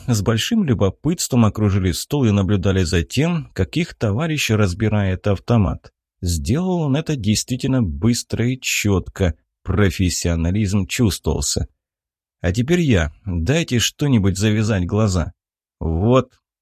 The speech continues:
Майк завязал мне глаза. Подошел к столу, взял автомат. «Поехали».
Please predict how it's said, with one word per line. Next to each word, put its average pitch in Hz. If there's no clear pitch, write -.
Майк 95
завязал 87
мне 85
глаза. 87
Подошел 110
к -
столу, 113
взял 90
автомат. 117
«Поехали». 117